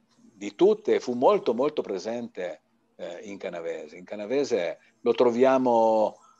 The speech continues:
se devono inaugurare le scuole di Rivarolo,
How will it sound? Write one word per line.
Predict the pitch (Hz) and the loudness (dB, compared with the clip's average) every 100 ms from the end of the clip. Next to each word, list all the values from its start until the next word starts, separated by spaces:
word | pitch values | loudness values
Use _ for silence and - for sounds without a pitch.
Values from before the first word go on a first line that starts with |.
| _ _ _ | _ _ _
se | - 117 | -2 4
devono | 135 131 127 123 117 117 113 113 - | 4 6 6 6 6 4 2 -2 -4
inaugurare | 143 120 127 123 123 123 131 123 117 | -6 0 2 4 4 6 6 4 2
le | 113 | -2
scuole | 110 - 131 123 | -4 0 2 2
di | 113 | 0
Rivarolo, | 110 110 123 147 143 127 113 110 | -2 0 4 4 4 2 -2 -4